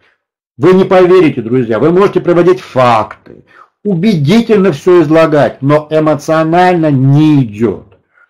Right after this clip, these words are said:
не воспринимается. И наоборот, вы можете,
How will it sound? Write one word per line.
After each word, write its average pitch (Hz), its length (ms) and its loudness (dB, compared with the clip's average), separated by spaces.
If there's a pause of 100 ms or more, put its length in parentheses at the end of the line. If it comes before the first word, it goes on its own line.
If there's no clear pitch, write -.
(160)
не 165 200 2
воспринимается. 156 880 -2
И 110 100 -8
наоборот, 139 680 0 (380)
вы 143 120 0
можете, 151 720 0